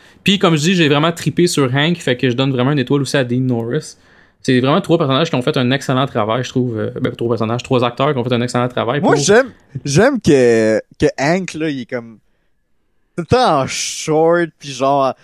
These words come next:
Speaker 2: avec des chemises vraiment laides, là.
Speaker 1: Ouais, ouais. Ben, c'est un, c'est genre le, le, un peu un redneck, tu sais, il y a comme, il parle un peu comme un, un redneck. Euh, comme je dis,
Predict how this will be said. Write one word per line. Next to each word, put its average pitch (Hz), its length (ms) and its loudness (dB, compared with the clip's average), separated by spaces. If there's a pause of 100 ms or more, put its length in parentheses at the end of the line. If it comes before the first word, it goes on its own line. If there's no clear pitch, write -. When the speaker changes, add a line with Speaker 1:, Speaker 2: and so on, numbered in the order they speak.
(140)
Speaker 2:
avec 135 200 -4
des 160 160 -4
chemises 165 520 -4
vraiment 143 600 2
laides, 135 500 2
là. 151 320 0
Speaker 1:
Ouais, 143 140 4
ouais. 139 400 2
Ben, 165 120 2
c'est 170 120 -2
un, 202 100 2
c'est 196 160 0
genre 302 180 2
le, 131 280 4 (300)
le, 147 300 2
un 156 140 2
peu 302 180 0
un 147 160 2
redneck, 127 420 2
tu - 80 -10
sais, 226 80 2
il 208 40 4
y - 20 2
a - 40 2
comme, 185 160 2
il 147 160 0
parle 185 180 2
un 151 60 0
peu 208 100 -2
comme 165 160 0
un, 135 220 2
un 131 80 2
redneck. 127 540 0
Euh, 110 500 0
comme 135 140 0
je 123 60 -4
dis, 185 200 -2